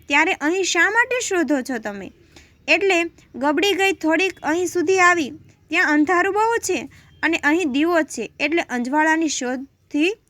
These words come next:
શકાય." પેલાએ જવાબ દીધો. "વીંટી થોડેક દૂર પડી હતી, પરંતુ અહીંયા કેમ શોધો છો?"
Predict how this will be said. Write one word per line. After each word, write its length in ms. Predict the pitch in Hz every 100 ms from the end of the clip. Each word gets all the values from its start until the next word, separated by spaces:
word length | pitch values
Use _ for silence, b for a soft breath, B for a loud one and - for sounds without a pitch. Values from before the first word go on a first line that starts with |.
| _
શકાય." 400 | - 269 254 208 b b b
પેલાએ 500 | 247 247 247 254 349 330
જવાબ 460 | - 233 247 220
દીધો. 320 | 208 226 214 b b -
"વીંટી 280 | 240 277 330
થોડેક 300 | 330 359 359
દૂર 240 | 294 415
પડી 400 | 427 415 403 381
હતી, 300 | 330 320 294
પરંતુ 420 | 262 269 277 277
અહીંયા 320 | - 285 339 359
કેમ 200 | 453 440
શોધો 380 | 415 403 381
છો?" 380 | 370 359 359 349